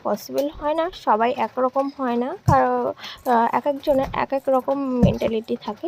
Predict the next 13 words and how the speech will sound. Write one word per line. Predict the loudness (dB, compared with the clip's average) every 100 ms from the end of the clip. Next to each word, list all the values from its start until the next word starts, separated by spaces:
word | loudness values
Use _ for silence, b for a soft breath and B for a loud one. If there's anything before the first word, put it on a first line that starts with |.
| -2
এই | 0 4
জন্য | 4 6 4
দেওয়াটা | 4 2 0 0
পসিবল | -2 -2 -6 -6 -4
হয় | -6 -8
না। | -10 B B B B -4
তো | -4
যাই | 0 0 0 -2
হোক, | -10 -12 -20 -12
দেখো | -10 -10 -8
আরেকটা | -6 -4 -6 -6
দেখাচ্ছি | -6 -6 -8 -10 -8 -6 -6 -12 -4
ডিপ | -4